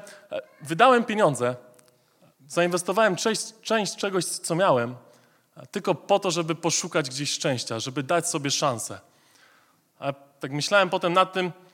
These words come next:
że gdybym te same pieniądze, e, zainwestował w coś, żeby komuś pomóc,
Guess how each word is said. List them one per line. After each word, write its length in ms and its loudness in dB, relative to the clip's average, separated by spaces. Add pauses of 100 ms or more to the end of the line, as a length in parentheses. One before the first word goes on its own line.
(280)
że 120 -4
gdybym 220 0
te 100 -4
same 260 0
pieniądze, 520 0 (460)
e, 100 -4
zainwestował 640 2
w 100 -8
coś, 420 0 (680)
żeby 240 -6
komuś 320 0
pomóc, 480 -6